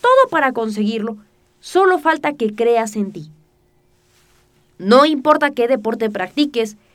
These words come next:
o en qué nivel estés, debes creer en ti y en lo poderoso que eres. Las habilidades son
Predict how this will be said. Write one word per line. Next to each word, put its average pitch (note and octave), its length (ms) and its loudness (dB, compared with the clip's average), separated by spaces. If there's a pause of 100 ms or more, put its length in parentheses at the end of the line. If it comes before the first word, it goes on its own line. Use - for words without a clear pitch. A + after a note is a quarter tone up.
(120)
o D4+ 140 2
en D#4+ 100 2
qué A4 160 0
nivel A4 280 0
estés, A#4 400 -4 (760)
debes F4 340 4
creer D4+ 480 -2
en A#3 320 -6
ti D#4 300 -6 (260)
y G#3 200 0
en B3+ 80 2
lo A3+ 100 -2
poderoso A#3 560 0
que F#3+ 280 -8
eres. E3+ 280 -12 (640)
Las G#3 260 2
habilidades E4+ 560 2
son G4+ 200 -2